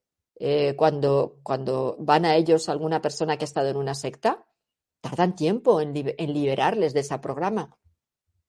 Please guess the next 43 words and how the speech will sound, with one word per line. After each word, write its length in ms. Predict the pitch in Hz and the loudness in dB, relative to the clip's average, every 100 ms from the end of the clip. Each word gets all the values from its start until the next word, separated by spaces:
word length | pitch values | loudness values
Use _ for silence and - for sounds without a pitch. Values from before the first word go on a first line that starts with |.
| _ _ _ _ _ _ | _ _ _ _ _ _
Los 180 | 160 160 | -2 0
trata-, 300 | 156 143 - | 0 0 0
además, 240 | 139 135 | -2 -2
los 80 | 147 | -4
tratamientos 460 | 214 202 190 214 240 | 0 0 0 -2 -2
suelen 200 | 180 180 | -4 -2
ser 140 | 214 | -2
muy 140 | 220 240 | -2 0
trau-, 400 | 202 151 - - | 0 -2 -6 -6
traumáticos 640 | 143 135 165 247 214 170 | -4 -2 -2 -2 -4 -4
para 220 | 156 147 | -4 -4
las 140 | 139 - | -4 -4
personas. 520 | 131 - 131 131 - - - | -8 -6 -8 -10 -12 -20 -4
Pensad 400 | - 165 175 202 | 2 4 4 2
que 160 | 220 277 | 0 -4
quien 180 | 170 143 | -4 -2
quiere 220 | 180 220 | 2 2
salir 260 | 294 269 | 2 -2
de 60 | 269 | -2
una 140 | 247 | -2
secta, 400 | 220 208 208 262 269 - - | 0 -2 0 -4 -4 -18 -18
eh, 180 | - 185 | -2 0
eh, 240 | - 180 - | 6 6 6
eh, 100 | 139 | 2
todo 340 | 139 - 214 294 | -2 6 8 8
su 140 | 311 | 4
sistema 440 | 302 254 - 196 175 | -2 -2 0 0 2
de 120 | 185 | 2
creencias 460 | 165 160 170 285 | 2 2 2 0
se 160 | - 208 | 2 2
cae. 400 | 247 254 165 - _ _ _ _ _ | 0 0 -2 -8 _ _ _ _ _
Y 120 | 226 | -2
cuando 280 | 208 175 156 | 2 2 4
hablo 160 | 156 226 | 4 4
de 80 | 311 | 4
una 140 | 302 | 0
secta, 600 | - 185 - - 139 - - _ | 2 0 0 -4 -6 -6 -16 _
me 180 | 156 147 | -2 4
da 60 | |
igual 200 | 165 240 | 6 6
que 100 | 262 | 4
sea 200 | 254 190 | 0 0
religiosa, 800 | 160 156 139 - 185 - 247 - | 0 0 -2 0 0 2 -2 -4